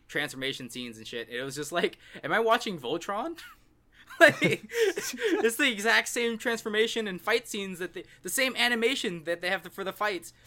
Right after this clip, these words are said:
for all the episodes for, like, ever. <laughs> And I'm just like, this is like Voltron in the eighties, right? <laughs> Isn't what they did? 'Cause it's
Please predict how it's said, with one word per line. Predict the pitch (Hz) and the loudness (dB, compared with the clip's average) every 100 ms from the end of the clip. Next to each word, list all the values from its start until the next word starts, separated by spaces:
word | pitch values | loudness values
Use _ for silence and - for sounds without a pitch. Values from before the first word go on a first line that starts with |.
| - | -12
for | 196 | -10
all | - 202 220 | -2 0 0
the | 202 | 2
episodes | 196 196 - 156 143 - | -2 0 -2 -2 -2 -8
for, | 190 | -6
like, | 185 - _ _ _ - | -6 -6 _ _ _ -2
ever. | 233 247 220 - - | -2 0 -2 -4 -4
<laughs> | - | 0
And | 320 302 | 0 0
I'm | |
just | 320 - | -6 -4
like, | 285 277 - - - | -4 -4 -12 -18 -10
this | 311 | -6
is | 339 | -2
like | 269 | -2
Voltron | 214 277 262 247 | 0 -2 0 -2
in | 233 | -2
the | 220 | -4
eighties, | 247 269 135 135 | -4 -4 -6 -4
right? | 233 190 170 - _ | -2 -2 -6 -10 _
<laughs> | _ _ - | _ _ -10
Isn't | 285 | -8
what | 311 | -4
they | 277 | -4
did? | 226 285 453 403 - _ - _ _ _ _ _ _ _ _ - | -2 0 0 -2 -20 _ -20 _ _ _ _ _ _ _ _ -10
'Cause | 247 | -8
it's | 220 | -8